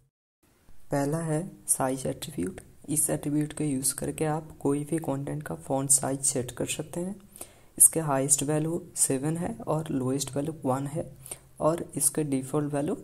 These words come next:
three है। चलिए ये attribute कैसे काम करता है उसको देखते हैं। यहाँ पे देखिए हमने एक default सा font बनाया था। यहाँ पे हम पहले size attribute का यूज़ करेंगे।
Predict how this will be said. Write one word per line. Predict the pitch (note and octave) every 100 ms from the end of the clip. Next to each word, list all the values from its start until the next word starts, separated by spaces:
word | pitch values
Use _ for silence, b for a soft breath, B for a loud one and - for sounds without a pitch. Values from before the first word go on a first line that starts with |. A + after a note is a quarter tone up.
| -
three | - C3+
है। | C3 - -
चलिए | - C#3 D#3+
ये | A#3+ G3+ C#3 C3+
attribute | C3+ D3+ E3+ F3
कैसे | - B2+ -
काम | - C#3+ C3
करता | C#3 C#3 C#3 E3
है | F#3+ C4 -
उसको | D3 - D3
देखते | C3+ C3 C#3+
हैं। | C3+ C#3 - - _ _ _ _ _ _
यहाँ | E3
पे | E3
देखिए | E3 D#3 E3
हमने | F#3+ D3+ D3 D#3 E3
एक | - - C#3
default | C#3 C3+ D3+ D3+
सा | D#3 D3
font | C#3 C#3 C#3 C#3
बनाया | C3 C3+ C3+ C3+
था। | - G3 B B B B -
यहाँ | D3+
पे | - F#3+
हम | F#3+ B3 - - -
पहले | C#3 D#3
size | F3 D#3+ C#3+ D3+
attribute | D3 D3+ C#3+ C#3+
का | C3+
यूज़ | C3 -
करेंगे। | - C3+ C#3